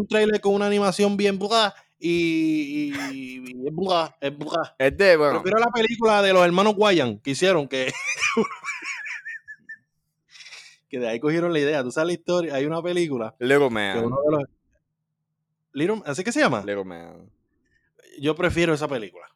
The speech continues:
Speaker 1: Y esa película es bien mala, pero la prefiero cuarenta veces. Sí, es cuestión del concepto de ser un, aunque es un hombre, aquí sí es un bebé, pero,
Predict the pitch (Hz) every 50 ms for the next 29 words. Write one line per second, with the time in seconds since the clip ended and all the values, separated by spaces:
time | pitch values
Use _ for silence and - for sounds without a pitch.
0 | _ - 139 165 220 262 294 302 269 277 277 247 247 226 233 247 240 220 180 151
1 | 147 - _ - 143 147 143 143 139 127 135 135 147 165 156 123 - _ _ _
2 | _ _ _ - 139 139 143 160 160 156 165 160 139 127 110 104 98 - _ _
3 | - 156 156 156 _ _ _ _ - 185 175 180 185 190 185 185 170 156 - 147
4 | 135 123 - - 151 147 - _ - 113 101 - _ _ _ _ _ _ _ _
5 | _ _ _ _ _ - 113 117 113 - 120 120 123 127 127 127 127 117 110 101
6 | 92 _ - 120 127 135 131 - 143 135 131 143 156 151 139 139 143 139 110 92
7 | 87 87 _ _ - 101 104 - - 113 107 - 127 127 127 127 120 - - 113
8 | 113 107 104 95 101 104 95 - - 107 101 98 95 92 -